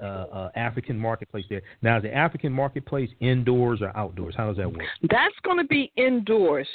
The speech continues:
Speaker 2: Actually, it will be
Speaker 1: Okay.
Speaker 2: in the hotel that is right near the area, uh, because, again,
Speaker 1: Okay.
Speaker 2: we want to maximize, because we're gonna use the reunion also as a business kind of expo. So essentially,
Speaker 1: Okay.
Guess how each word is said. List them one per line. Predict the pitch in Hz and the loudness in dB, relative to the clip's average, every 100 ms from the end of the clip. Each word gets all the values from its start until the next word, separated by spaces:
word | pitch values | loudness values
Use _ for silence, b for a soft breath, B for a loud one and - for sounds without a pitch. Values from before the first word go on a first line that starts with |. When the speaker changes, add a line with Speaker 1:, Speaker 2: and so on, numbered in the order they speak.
| - | -2
Speaker 2:
Actually, | 220 269 - 294 277 269 247 | 0 0 0 0 2 2 2
it | 208 | 0
will | 180 175 | 0 -2
be | 165 208 196 - 170 | -2 -4 -4 -8 0
Speaker 1:
Okay. | 220 | 2
Speaker 2:
in | 254 269 220 | 4 2 -2
the | 190 180 165 | -2 -2 -4
hotel | 170 240 262 - 247 240 233 202 | 0 0 0 0 2 4 4 2
that | 160 | -2
is | 160 151 | -4 -6
right | 165 202 240 | -2 -2 0
near | 226 233 220 | -2 0 -2
the | 220 - | -4 0
area, | 190 196 196 190 185 185 B B B - | 2 4 2 4 2 0 B B B -2
uh, | 165 | 0
because, | 156 165 - 160 151 | 0 -4 -4 -2 -2
again, | 151 196 202 180 175 | -6 0 2 4 4
Speaker 1:
Okay. | 165 | 2
Speaker 2:
we | 196 240 | 2 2
want | 233 214 202 - | 0 0 -2 -4
to | 202 | -4
maximize, | 180 190 202 208 - 185 175 170 165 160 - | -2 2 0 -2 -4 -2 2 2 2 0 -2
because | 175 180 165 | -2 -2 0
we're | 269 | 0
gonna | 302 262 | 0 -2
use | 196 220 220 208 - B B - | -2 0 0 0 -4 B B 0
the | 180 | 2
reunion | 180 170 220 220 190 180 - | 2 2 2 4 4 2 2
also | 190 220 220 - 202 190 175 B B - | 2 2 0 0 2 4 2 B B 0
as | 170 160 | 2 2
a | 165 | 0
business | 151 143 254 214 220 208 - | -2 2 2 2 0 0 -2
kind | - 208 180 | -4 0 2
of | 160 - | 0 2
expo. | 180 - - - 143 113 - B B _ - | 0 0 -6 0 2 0 -4 B B _ 0
So | 190 175 | 4 4
essentially, | 170 - 262 - 226 190 190 175 | 2 2 0 2 -4 0 2 4
Speaker 1:
Okay. | 90 92 | 2 2